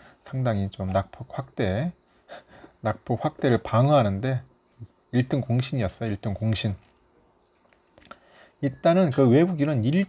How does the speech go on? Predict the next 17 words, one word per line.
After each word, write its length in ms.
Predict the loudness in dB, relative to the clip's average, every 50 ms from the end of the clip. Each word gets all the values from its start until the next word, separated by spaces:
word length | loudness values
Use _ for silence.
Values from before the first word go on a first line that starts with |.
| -4 _ 0
조 200 | 2 2 4 4
육천삼십억을 760 | 2 0 -2 -2 -2 0 0 0 0 0 -2 -2 -2 -2 -2
순매도를 480 | -2 -2 -2 0 0 0 0 2 2
했습니다. 720 | 2 0 -2 -6 -8 -6 -6 -4 -4 -4 -2 -2 -4 -4 -6 -10 _ _ _ _ _ _
그 160 | _ -10 -8
지난 300 | -4 -2 0 2 2 4
오월 200 | 4 4 4 2
십이 280 | 0 -2 -4 -2 0
일 160 | 2 2 2 0
이 300 | -2 -2 -2 -2 -2 0
조 260 | 2 2 2 2 2 -2
칠천오억 680 | -4 -4 -4 -4 -4 -4 -4 -2 0 2 4 4 4 4
원 100 | 2 2
이후 160 | 0 -2 -2
가장 360 | -4 -4 -2 -2 -2 -2 -2
큰 300 | -6 -8 -6 -4 -4 -4
순매도액입니다. 1120 | -4 -4 -4 -2 0 0 0 0 0 0 0 -2 -4 -4 -4 -4 -4 -2 0 0 0 -2